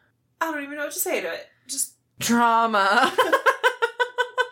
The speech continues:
Speaker 2: That's what I have to say
Speaker 1: But
Speaker 2: about it.
Speaker 1: for real.
Speaker 2: Damn, that sounds traumatic as shit.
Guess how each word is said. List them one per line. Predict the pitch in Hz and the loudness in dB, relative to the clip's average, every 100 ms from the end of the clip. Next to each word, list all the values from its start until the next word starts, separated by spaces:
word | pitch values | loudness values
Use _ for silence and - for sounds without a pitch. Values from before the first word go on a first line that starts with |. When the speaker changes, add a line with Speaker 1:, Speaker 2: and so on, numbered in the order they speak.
| 539 539 587 - 622 - | -4 -8 -10 -6 -6 -4
Speaker 2:
That's | 427 | -4
what | 302 262 - | -2 0 0
I | |
have | 247 233 | 0 0
to | 214 | -2
say | - 190 180 | 0 2 2
Speaker 1:
But | |
Speaker 2:
about | 185 190 | 2 2
it. | 220 254 | 2 2
Speaker 1:
for | 320 | 0
real. | 311 339 311 233 190 | -2 0 0 0 0
Speaker 2:
Damn, | 196 202 175 160 139 | 2 2 2 -2 -4
that | 196 | -6
sounds | 196 165 | -4 -4
traumatic | - 139 139 139 | -2 0 -2 -2
as | - | -8
shit. | - - - | -6 -4 -4